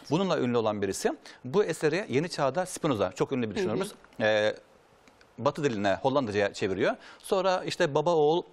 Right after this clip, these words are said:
Speaker 1: Pocock'ler var. Onlar çeviriyor ve, e, aydınlanma döneminde bu kitap bestseller oluyor. Yani çok
Speaker 2: Hmm.
Speaker 1: okunan bir kitap haline geliyor.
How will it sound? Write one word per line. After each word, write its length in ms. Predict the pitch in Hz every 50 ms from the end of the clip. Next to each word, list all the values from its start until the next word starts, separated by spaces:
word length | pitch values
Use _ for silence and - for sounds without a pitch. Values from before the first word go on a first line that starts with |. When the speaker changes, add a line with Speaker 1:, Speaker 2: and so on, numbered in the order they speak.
| - - - -
Speaker 1:
Pocock'ler 420 | - - - 156 - 147 117 107 95
var. 200 | 90 - 165 185 -
Onlar 240 | 147 143 143 143 135
çeviriyor 380 | - - 107 98 104 151 185
ve, 140 | 175 190 202 - - - - - -
e, 360 | 123 120 127 127 127 127 127 123 -
aydınlanma 480 | 127 127 127 151 156 165 180 196 185 160
döneminde 420 | 160 151 147 143 143 143 170 165
bu 80 | 196 196
kitap 300 | - - - 180 185 - - - -
bestseller 480 | - 110 110 170 170 160 - - 156 139 139
oluyor. 300 | 120 101 98 90 95 107
Yani 240 | 117 123 123 120
çok 140 | - - 170
Speaker 2:
Hmm. 120 | - 139 117
Speaker 1:
okunan 240 | - 123 143 156
bir 40 | 143 123
kitap 200 | - - - -
haline 240 | 113 110 104 95
geliyor. 260 | 92 92 92 123 180